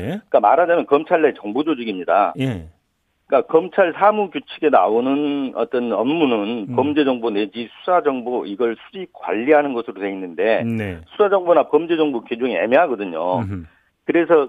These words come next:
Speaker 1: 그 범죄 정보란 이름 아래 그 정치, 언론, 기업, 각계 동향 정보 수집 이걸 이런 활동을 해왔고
Speaker 2: 네.
Speaker 1: 그러다 보니까 검찰총장 어떤 그 손과 발 이런,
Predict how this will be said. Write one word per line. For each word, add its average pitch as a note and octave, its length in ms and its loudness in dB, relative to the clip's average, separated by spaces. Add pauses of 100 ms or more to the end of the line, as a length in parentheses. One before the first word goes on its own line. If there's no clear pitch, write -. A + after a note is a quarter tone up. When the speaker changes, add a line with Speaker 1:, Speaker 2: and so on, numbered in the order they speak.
Speaker 1:
그 C3 180 -4
범죄 E3 420 2
정보란 C3+ 460 2
이름 A2+ 240 -4
아래 F2 460 0
그 G#2 120 -16
정치, A2+ 500 -8
언론, G2+ 420 0
기업, A2+ 280 -4
각계 - 300 -4
동향 D3 400 0
정보 C3+ 240 0
수집 G#2+ 240 -12
이걸 B2 340 0
이런 D#3+ 400 0
활동을 C3+ 540 -2
해왔고 G#2+ 840 0
Speaker 2:
네. G2 340 -6
Speaker 1:
그러다 D#3+ 340 4
보니까 C#3+ 540 0 (240)
검찰총장 D3+ 1040 0 (160)
어떤 A2 400 -6
그 G#2 220 -8
손과 G3+ 320 2
발 G#2+ 280 0 (300)
이런, D3+ 340 0